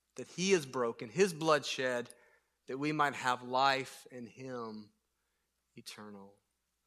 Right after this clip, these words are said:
So when we think about God's judgment, we can think about the severity of it. It can seem harsh until we realize that the first place that judgment was placed was not upon us, but upon Jesus.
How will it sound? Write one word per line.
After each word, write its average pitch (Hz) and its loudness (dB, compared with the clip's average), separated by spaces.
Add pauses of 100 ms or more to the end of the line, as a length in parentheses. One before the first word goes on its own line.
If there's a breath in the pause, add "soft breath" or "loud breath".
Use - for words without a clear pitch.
(280)
So - -20
when 135 -6
we 123 -6
think 147 -2
about 131 0
God's 123 0
judgment, 120 -4
we 120 -12
can 117 -14
think 117 -10
about 113 -8
the 107 -16 (320)
severity 131 2
of 107 -2
it. 110 -6
It 110 -8
can - -14
seem 123 -8
harsh 127 -2
until 123 -12
we 117 -8
realize 107 -4 (840 loud breath)
that 135 -14
the 135 -6
first 165 4
place 151 4
that 131 -10
judgment 139 0
was 123 -12
placed 113 -8 (1080)
was 120 -20
not 139 -6
upon 139 -6
us, 120 -8
but - -16
upon 98 -12
Jesus. 101 -14